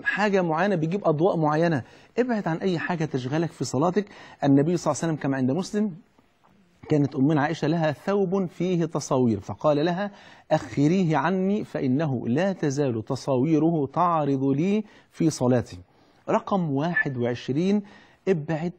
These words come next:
كل البعد عن أماكن الضوضاء ومرور الناس والأصوات المزعجة. واقف بتصلي،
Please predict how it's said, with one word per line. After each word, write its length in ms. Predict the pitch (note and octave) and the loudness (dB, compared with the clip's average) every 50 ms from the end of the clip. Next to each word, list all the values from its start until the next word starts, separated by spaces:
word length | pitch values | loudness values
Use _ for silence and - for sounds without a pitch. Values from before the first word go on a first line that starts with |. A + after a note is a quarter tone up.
| - _ | -18 _
كل 340 | - D#3 E3+ E3 D3+ C#3+ D3 | -2 -2 -2 -2 -2 -2 -2
البعد 460 | C#3 C3 A#2 C#3+ D3+ D3 C#3 B2 B2 | -2 -2 -2 -2 -2 -2 -2 -2 -2
عن 140 | B2 B2+ B2+ | -2 -2 -4
أماكن 540 | - A#2+ A#2 A#2+ C3+ C#3+ - - C#3 B2+ | -2 0 2 2 2 2 0 0 0 0
الضوضاء 680 | A#2+ A2+ A2 A2 A#2+ A#2 A2+ A2 A2+ C3 C#3+ D3+ D#3 D#3 _ | 0 0 0 0 0 0 0 0 -2 0 0 0 -2 -2 _
ومرور 500 | B2+ A#2+ A#2+ A#2+ A#2+ A#2+ C3 D#3 E3+ D#3 | -2 0 0 0 0 0 0 0 -2 -2
الناس 520 | C#3+ C3 B2 A#2 A#2+ C3 D3 D3+ C#3+ - - | 0 0 0 0 0 -2 -4 -6 -6 -6 -6
والأصوات 520 | B2 - - B2 - - C3 C3 B2+ - | -6 -6 -6 -10 -8 -4 -4 -4 0 0
المزعجة. 540 | B2+ A#2 A2+ A2 G#2+ A2+ B2 A#2+ A2 G#2 F2 - - _ _ _ _ _ _ _ _ _ - | 0 2 2 0 0 -2 -4 -2 -4 -4 -8 -8 -16 _ _ _ _ _ _ _ _ _ -2
واقف 260 | A2+ D3 F#3 - E3 | 0 0 0 0 -4
بتصلي، 600 | B2+ A#2+ B2+ - - - - D3 C#3+ D3+ F3+ G#3 | -6 -6 -8 -8 -8 -8 -6 -4 -2 0 -2 -2